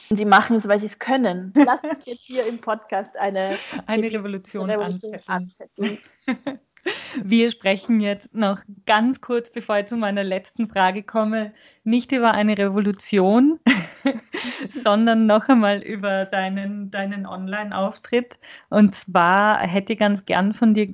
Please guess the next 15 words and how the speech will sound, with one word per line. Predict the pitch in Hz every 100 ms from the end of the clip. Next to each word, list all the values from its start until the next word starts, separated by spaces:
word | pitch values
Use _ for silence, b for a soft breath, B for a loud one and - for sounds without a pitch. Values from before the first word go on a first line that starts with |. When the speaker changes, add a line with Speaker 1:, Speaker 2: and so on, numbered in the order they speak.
| -
Speaker 2:
gewusst, | - 185 180 233 - - _ -
also | 185 196
du | 196 220
hast, | 196 196
wir | 202 180
haben | 262
ja |
schon | 285 254
drüber | 240 220
gesprochen, | 214 - 202 208
du | 226
sagst | 220 208 -
auf | 208
deinem | 214 196
Instagram-Account, | 208 - 202 202 196 196 - 185 196 214